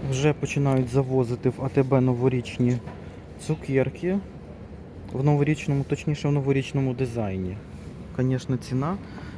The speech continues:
Мілка зложити не може взагалі. От ось від Рошен є, дивіться, непогані цукерки.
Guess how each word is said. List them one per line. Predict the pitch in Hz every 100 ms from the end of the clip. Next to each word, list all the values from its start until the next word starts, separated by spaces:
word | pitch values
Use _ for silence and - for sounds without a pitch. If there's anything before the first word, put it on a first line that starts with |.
| -
Мілка | 131 135 139
зложити | 123 127 127 127 123
не | 123
може | 120 117
взагалі. | 117 113 117 120 113 113 113 - - - - - - - - - - - 131
От | 131 - -
ось | 135 123 127
від | 131
Рошен | 123 120 - 117 110
є, | 107
дивіться, | 107 113 113 110 - 117 - 123
непогані | 117 - 120 123 113 113
цукерки. | - 123 170 180 - 175